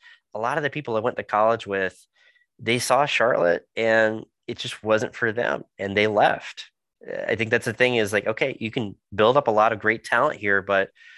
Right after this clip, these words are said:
you know, currently the reality is that unless you're a banker or in software,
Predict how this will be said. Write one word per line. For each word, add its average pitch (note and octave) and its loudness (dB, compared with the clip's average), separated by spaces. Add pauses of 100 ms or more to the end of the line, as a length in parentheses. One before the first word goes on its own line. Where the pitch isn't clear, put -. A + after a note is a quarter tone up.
(200)
you C3 -6
know, C#3+ -4
currently - -2
the A2+ 0
reality A2 4
is G2 -4
that F#2+ 0
unless A2+ -6
you're G#2 0
a F#2 -4
banker B2 -2
or G2 0
in G2 -6
software, G#2 -2